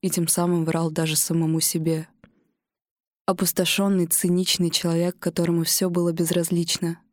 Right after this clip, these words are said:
Впервые кто-то вызвал во мне такие эмоции, и этим кем-то оказалась девушка, которой даже не существует.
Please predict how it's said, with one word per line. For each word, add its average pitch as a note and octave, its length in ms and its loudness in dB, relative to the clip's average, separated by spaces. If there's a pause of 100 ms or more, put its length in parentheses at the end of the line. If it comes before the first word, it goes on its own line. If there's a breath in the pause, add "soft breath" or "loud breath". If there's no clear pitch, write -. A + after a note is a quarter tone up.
(840)
Впервые A#3+ 560 2
кто-то A3 380 0
вызвал F#3+ 460 2
во F#3 80 2
мне F#3 220 2
такие F#3+ 340 0
эмоции, F3+ 720 0 (160)
и F3+ 60 2
этим F3+ 260 0
кем-то G3+ 400 0
оказалась F3 480 0
девушка, F3+ 540 -2
которой E3 380 -2
даже F3+ 340 -2
не F3+ 120 2
существует. F3+ 840 -2